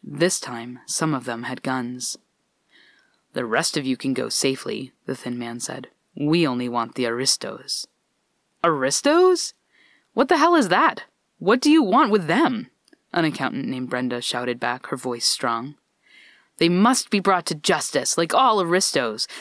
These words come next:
They have to pay for what they've done, all of this." He waved an arm, indicating everything outside the fence. "It's their fault. Why? Why do you protect them?"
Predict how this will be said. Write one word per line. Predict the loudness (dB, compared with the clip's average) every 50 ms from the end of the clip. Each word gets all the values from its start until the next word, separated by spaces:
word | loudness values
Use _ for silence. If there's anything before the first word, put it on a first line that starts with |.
| -6 2
They | 2 4
have | 4 4 4 2
to | 0
pay | 0 2 2 4 4 4
for | 4 4 4
what | 4 2 2
they've | 2 0 0 0 0
done, | 0 0 0 0 -6 -10 -8 _
all | 2 4 6 6 6
of | 4 2
this." | 0 -4 -4 -4 -6 -8 -10 -10 _ _ _ _ _ _ _ _ _ _
He | _ -4 -2 0
waved | 0 0 -2 -2 -2
an | -2 0
arm, | 0 -2 -2 -4 -6 -6
indicating | -6 -6 -6 -4 -2 -2 -2 -2 -2 -4
everything | -4 -4 -4 -4 -6 -4 -4 -4
outside | -4 -4 -6 -6 -8 -8 -8 -8
the | -8
fence. | -8 -6 -8 -8 -8 -10 -12 -12 -12 -14 -18 -18 -18 -20 -14 _ -4
"It's | 0 2
their | 4 4 4 2
fault. | 0 0 0 2 2 2 2 0 -4 -14 _ _ _ _ _ _
Why? | 0 2 4 6 6 4 4 0 -4 _ _ _ _
Why | 2 2 4 6 6
do | 6
you | 6 6
protect | 4 2 2 2 4 2 2 0 -2 -4
them?" | -2 -2 -2 -2 -6 -12